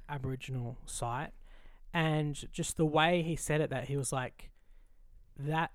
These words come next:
just one mistake from a mining company, and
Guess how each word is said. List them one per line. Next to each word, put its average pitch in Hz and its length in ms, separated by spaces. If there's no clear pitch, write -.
just - 360
one 165 460
mistake 160 720
from 156 180
a 151 60
mining 147 380
company, 139 540
and 139 520